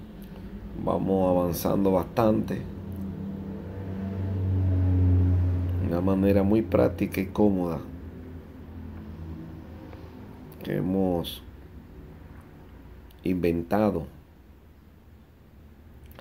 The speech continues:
ya que uno licuaba el hígado y con una jeringuilla de la que venden en la farmacia,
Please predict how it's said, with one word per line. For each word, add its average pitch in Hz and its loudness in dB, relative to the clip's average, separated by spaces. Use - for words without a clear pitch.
ya 90 2
que 107 4
uno 98 4
licuaba 113 4
el 107 8
hígado 92 4
y 85 0
con 87 4
una 107 6
jeringuilla 101 6
de 82 0
la 82 0
que 85 0
venden 98 4
en 95 4
la 90 2
farmacia, 87 0